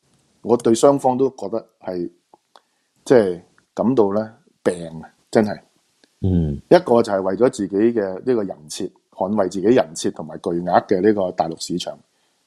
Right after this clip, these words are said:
Speaker 1: 一個就找準戰機，兩年嘅啦，已經分居。找準戰機係咩啊？
Speaker 2: 嗯。
Speaker 1: 大陸整頓呢個藝人，所謂習近平講話要藝人成為德藝雙馨，啱啦，死穴。
Speaker 2: 嗯。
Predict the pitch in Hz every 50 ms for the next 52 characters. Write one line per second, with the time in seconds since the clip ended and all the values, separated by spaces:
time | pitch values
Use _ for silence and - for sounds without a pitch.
0 | _ _ _ _ _ _ _ _ _ _ _ _ 165 175 175 143 120 - 110 -
1 | - 90 110 143 143 117 107 127 143 - 113 104 104 - 131 117 101 - - _
2 | 101 101 98 110 120 107 90 82 98 98 101 101 95 98 107 120 117 - 120 117
3 | 113 110 113 101 98 - _ _ _ _ _ _ _ _ _ _ _ - 104 110
4 | 135 135 123 123 135 - 107 92 87 80 123 113 104 110 101 95 - - 90 92
5 | 92 98 - - - 92 90 120 135 127 98 87 90 107 120 113 101 92 87 90
6 | - _ _ _ 95 87 85 87 85 87 76 71 71 - _ _ _ _ _ _
7 | _ _ _ _ _ _ _ - - 98 110 120 110 95 90 - - - _ -
8 | 104 - - 98 90 87 85 82 80 82 - 87 98 120 123 107 87 90 87 87
9 | 98 95 95 98 - - 95 87 90 90 82 82 85 - 90 82 82 80 82 -
10 | 127 - - 104 90 87 87 - 117 113 117 113 120 101 90 - 110 110 110 101
11 | 92 - - - - 90 92 104 104 92 - - _ _ _ _ _ _ _ _
12 | _ _ _ _ _ _ _ _ _ - 110 104 95 90 85 78